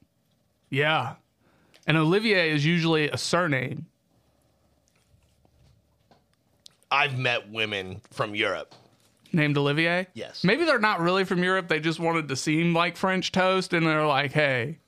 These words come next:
Speaker 1: I'm your exotic
Speaker 2: No, they
Speaker 1: cousin
Speaker 2: usually
Speaker 1: from out of
Speaker 2: wear,
Speaker 1: town."
Speaker 2: they're usually wearing the juni-, uh, German uniforms that they get from Mubia.
Speaker 1: Oh, okay. All right.
Speaker 2: And
Speaker 1: I'll
Speaker 2: they
Speaker 1: take
Speaker 2: show
Speaker 1: that.
Speaker 2: up to work, and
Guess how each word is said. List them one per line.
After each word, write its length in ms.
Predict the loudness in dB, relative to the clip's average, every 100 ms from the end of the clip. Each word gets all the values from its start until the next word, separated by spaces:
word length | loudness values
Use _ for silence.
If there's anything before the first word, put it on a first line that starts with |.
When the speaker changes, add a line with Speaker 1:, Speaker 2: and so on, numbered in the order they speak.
| _ _ _ _ _ _ _ -2
Speaker 1:
I'm 200 | 0 2
your 120 | 0
exotic 400 | 2 4 4 4
Speaker 2:
No, 60 | 4
they 60 |
Speaker 1:
cousin 200 | 4 4
Speaker 2:
usually 240 | 2 4 2
Speaker 1:
from 80 | 2
out 60 |
of 60 | 2
Speaker 2:
wear, 160 | 2 2
Speaker 1:
town." 120 | 2
Speaker 2:
they're 100 | 2
usually 380 | 2 2 2 4
wearing 300 | 2 2 0
the 80 |
juni-, 420 | 0 0 0 -2 -6 _ -20 -6
uh, 180 | -2 0
German 380 | -2 -2 -2 -2
uniforms 600 | -4 -4 -4 -6 -8 -6
that 120 | -6
they 140 | -6 -6
get 340 | -4 -4 -6 -14
from 420 | -16 -16 -14 -18 -16
Mubia. 440 | -14 -12 -10 -12 -14 _ _ -6 -2
Speaker 1:
Oh, 640 | 0 0 0 0 0 0 0
okay. 260 | -2 -6 -10 -14 -2
All 120 | 0
right. 220 | 0 -2
Speaker 2:
And 100 | 0
Speaker 1:
I'll 80 | 0
Speaker 2:
they 40 |
Speaker 1:
take 100 | 2
Speaker 2:
show 120 | 2 2
Speaker 1:
that. 80 | 0
Speaker 2:
up 60 |
to 80 | -4
work, 320 | -4 -4 -4 -8
and 280 | -12 -12